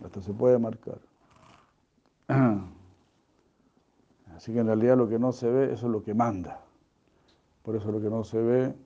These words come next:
eso es lo que nos interesa. <clears throat> Eso es lo más elevado.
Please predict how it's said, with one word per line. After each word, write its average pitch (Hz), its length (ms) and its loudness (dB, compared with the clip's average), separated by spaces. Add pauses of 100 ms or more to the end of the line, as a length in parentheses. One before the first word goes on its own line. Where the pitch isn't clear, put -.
(280)
eso 117 220 -4
es 104 40 -2
lo 104 60 -2
que 98 80 -2
nos 98 200 -6
interesa. 90 580 -8 (3500)
<clears throat> 110 360 2
Eso - 0 -
es 107 140 -12
lo 104 120 -6
más 98 240 -8
elevado. 101 520 -6